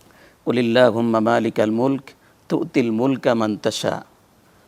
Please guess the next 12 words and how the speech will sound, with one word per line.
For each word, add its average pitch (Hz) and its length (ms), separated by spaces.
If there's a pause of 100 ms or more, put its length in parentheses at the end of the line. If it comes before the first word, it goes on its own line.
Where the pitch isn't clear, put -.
(160)
তুইজ্জু 120 420
মান 113 200
তাশা 127 600
ওয়া 147 100
তুযিল্লু 127 500
মান 98 200
তাশা।" - 360 (520)
আল্লাহ 113 220
বলছেন 127 420 (480)
যে 123 180
ক্ষমতার 131 420
মালিক 120 380